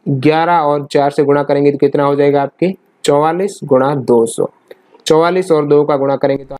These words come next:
अस्सी और डबल ज़ीरो, तो आठ हज़ार आठ सौ यहाँ पे ऑप्शन चार है वो करेक्ट हो जाएगा।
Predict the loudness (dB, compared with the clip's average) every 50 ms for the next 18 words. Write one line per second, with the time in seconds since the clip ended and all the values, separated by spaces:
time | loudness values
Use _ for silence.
0 | -18 _ _ _ _ _ _ _ _ -10 -2 0 0 -2 -2 -6 _ _ -2 -2
1 | -2 0 0 -2 0 2 2 0 2 0 -2 0 0 0 0 0 -2 -2 0 -2
2 | -2 -2 -2 -4 -2 -2 -2 -2 -4 -6 -6 -4 -4 -4 -4 -4 -2 -2 0 0
3 | 0 0 0 0 0 0 -2 -4 -4 -4 -4 -4 -8 _ _ _ _ _ _ -2
4 | 0 0 0 -2 -2 -4 -4 -2 -2 -4 -4 -8 _ _ -2 -2 -2 -2 -2 _
5 | -6 -2 0 0 0 0 0 0 0 0 0 -2 -4 -4